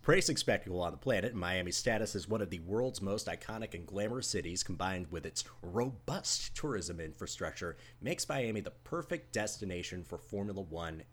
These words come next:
and its fans. Again, these are all from Sean Bratches, the managing director of commercial operations for Formula One, who is very, very excited about the potential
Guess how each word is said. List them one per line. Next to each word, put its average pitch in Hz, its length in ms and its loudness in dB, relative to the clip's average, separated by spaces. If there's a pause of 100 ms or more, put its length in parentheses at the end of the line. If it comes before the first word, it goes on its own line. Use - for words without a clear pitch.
and 80 320 -6
its - 320 -4 (160)
fans. - 480 -2 (580)
Again, 87 240 -2
these 90 180 0
are 90 140 -2
all 92 140 2
from 85 240 -4
Sean 117 340 0
Bratches, 98 420 2
the 78 140 -6
managing 87 600 -2 (100)
director 82 340 -2
of 73 100 -8
commercial 107 360 0
operations 98 680 2
for - 120 -10
Formula 117 360 0
One, 92 400 2 (300)
who 85 180 -4
is 78 240 -2
very, 110 520 2
very 131 280 4
excited 87 480 2
about 78 240 -2
the - 80 -4
potential 95 680 0